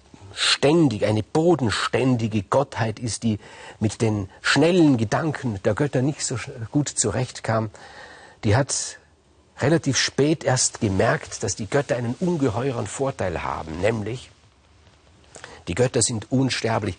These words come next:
Das waren sie nicht von Anfang an. Das ist nicht naturgegeben bei den Göttern, sondern die Götter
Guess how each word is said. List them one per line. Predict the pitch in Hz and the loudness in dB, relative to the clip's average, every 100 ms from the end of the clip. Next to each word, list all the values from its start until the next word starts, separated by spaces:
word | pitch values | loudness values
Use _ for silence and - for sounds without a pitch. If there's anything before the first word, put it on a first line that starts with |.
| - | -2
Das | 113 - | 0 2
waren | 127 151 160 165 | 0 0 2 2
sie | 156 | 2
nicht | 175 202 - | 0 -2 -2
von | 180 160 | 0 2
Anfang | 151 165 - 160 | 0 -2 -4 -2
an. | - 110 - - - | -2 -2 -4 -10 -4
Das | 123 | -2
ist | 151 - | 0 0
nicht | 190 - 180 | 0 0 -2
naturgegeben | 165 - 196 110 82 73 73 | -2 0 0 0 -2 -4 -4
bei | 80 80 | -2 -2
den | 90 85 | -2 -2
Göttern, | 78 - 139 160 - - - - | -2 -2 -6 -10 -14 -16 -16 -6
sondern | - 147 165 165 - - - - - | 0 2 4 0 -4 -14 -20 -8 -2
die | |
Götter | 104 156 170 175 | 0 0 2 0